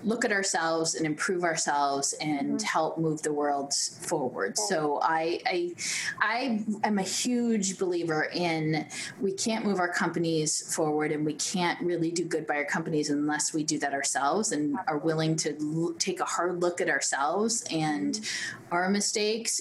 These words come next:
Speaker 1: and be willing to open ourselves up to critique and criticism and feedback. And so I, I try to learn, um, in my blind spots and move forward and, and really embrace that.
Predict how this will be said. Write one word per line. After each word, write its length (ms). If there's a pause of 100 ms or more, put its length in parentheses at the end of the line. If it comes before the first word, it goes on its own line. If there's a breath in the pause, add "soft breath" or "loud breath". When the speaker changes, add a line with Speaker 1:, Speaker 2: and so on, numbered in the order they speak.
Speaker 1:
and 320
be 60
willing 260
to 100
open 240
ourselves 480
up 340
to 540 (460 loud breath)
critique 380
and 120
criticism 600
and 160
feedback. 640 (120)
And 260
so 120
I, 200
I 80
try 720
to 120
learn, 600 (560 loud breath)
um, 520
in 120
my 120
blind 300
spots 560
and 300 (120)
move 240
forward 500
and, 340
and 220
really 300
embrace 400
that. 320